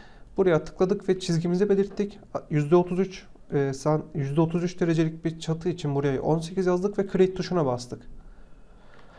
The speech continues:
Böylelikle arkadaşlar çatı otomatik modelleniyor. Bu arada bu script, e, düz çatıları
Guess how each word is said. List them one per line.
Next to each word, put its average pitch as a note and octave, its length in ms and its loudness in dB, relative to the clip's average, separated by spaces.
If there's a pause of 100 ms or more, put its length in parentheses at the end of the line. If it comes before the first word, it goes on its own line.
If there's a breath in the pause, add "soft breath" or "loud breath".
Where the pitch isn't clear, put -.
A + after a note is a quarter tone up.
(300 soft breath)
Böylelikle A3 280 8
arkadaşlar E3+ 520 2
çatı G3+ 240 2
otomatik G3 480 2
modelleniyor. E3 720 4 (2250)
Bu F#3 200 4
arada A3 360 4 (420 loud breath)
bu G#3 300 8
script, - 420 -4
e, C#3+ 340 2
düz G#3 220 0
çatıları G3 540 4